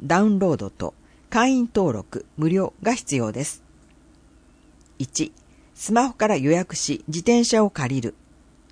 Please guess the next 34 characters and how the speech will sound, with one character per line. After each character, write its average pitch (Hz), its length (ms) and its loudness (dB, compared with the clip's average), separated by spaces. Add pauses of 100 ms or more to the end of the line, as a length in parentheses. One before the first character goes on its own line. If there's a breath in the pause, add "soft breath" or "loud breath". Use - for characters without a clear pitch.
(640 soft breath)
予 202 100 4
約 254 200 2
し - 60 -6
た 208 120 0
自 180 100 -2
転 208 240 2
車 190 160 0
の 165 260 0
車 214 160 2
両 233 220 4
番 208 260 0
号 127 240 0
を 117 60 -6
確 147 260 -6
認 151 200 0
し、 - 260 -6 (920 soft breath)
予 190 120 4
約 233 240 2
時 190 140 0
に 147 120 0
発 165 280 -4
行 202 180 0
さ 185 160 -2
れ 170 100 0
る 151 160 -2
暗 233 220 2
証 226 200 2
番 214 280 2
号 135 240 2
を 143 80 2
入 139 220 2
力 151 220 -2
す 113 160 -6
る。 95 120 -8